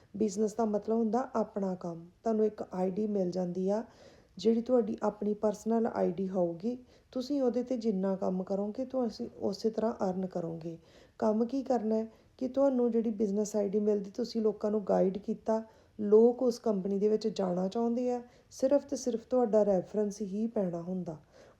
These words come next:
ਹੁਣ ਤੁਸੀਂ ਉਸ ਰਿਐਲਿਟੀ ਨੂੰ ਕਿੱਦਾਂ ਲੋਕਾਂ ਤੱਕ ਪਹੁੰਚਾਉਂਦੇ ਆ? ਬਹੁਤ ਸਾਰੇ ਲੋਕ ਵੇਖ ਕੇ ਹੀ ਡਰ ਜਾਂਦੇ ਆ, "ਇਹ ਕੰਮ ਬੜਾ ਔਖਾ।" ਇਹ ਕੰਮ ਬਹੁਤ ਸੌਖਾ ਆ।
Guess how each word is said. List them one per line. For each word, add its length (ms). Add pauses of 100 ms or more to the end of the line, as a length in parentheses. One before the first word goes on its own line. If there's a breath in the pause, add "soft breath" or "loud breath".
ਹੁਣ 160
ਤੁਸੀਂ 380
ਉਸ 200
ਰਿਐਲਿਟੀ 500
ਨੂੰ 120
ਕਿੱਦਾਂ 400
ਲੋਕਾਂ 320
ਤੱਕ 240
ਪਹੁੰਚਾਉਂਦੇ 560
ਆ? 140 (460 loud breath)
ਬਹੁਤ 300
ਸਾਰੇ 300
ਲੋਕ 440 (380)
ਵੇਖ 400
ਕੇ 100
ਹੀ 60
ਡਰ 260
ਜਾਂਦੇ 320
ਆ, 140
"ਇਹ 180
ਕੰਮ 280
ਬੜਾ 240
ਔਖਾ।" 380 (100)
ਇਹ 160
ਕੰਮ 300
ਬਹੁਤ 260
ਸੌਖਾ 360
ਆ। 180